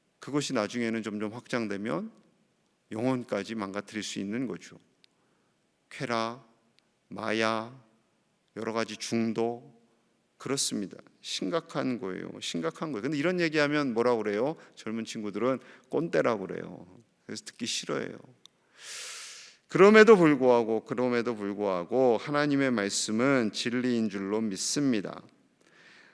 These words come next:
이것이 얼마나 심각한지요. 요즘 정말 보면 특히 음란과 관련해서는 너무나 이제 점점 우리의 문이, 마음의 문도 넓혀지고,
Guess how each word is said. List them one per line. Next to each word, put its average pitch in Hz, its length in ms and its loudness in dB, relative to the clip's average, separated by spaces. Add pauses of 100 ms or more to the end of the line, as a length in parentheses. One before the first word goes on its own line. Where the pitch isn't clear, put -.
(260)
이것이 170 600 6
얼마나 156 400 4
심각한지요. 156 600 0
요즘 143 300 -2
정말 139 340 0
보면 117 560 0 (1080)
특히 - 560 -2
음란과 147 560 0
관련해서는 107 920 -4 (600)
너무나 135 420 0
이제 110 160 0
점점 120 500 -2
우리의 104 380 -4
문이, 95 640 -4 (180)
마음의 110 420 -2
문도 101 360 -4
넓혀지고, 95 640 -8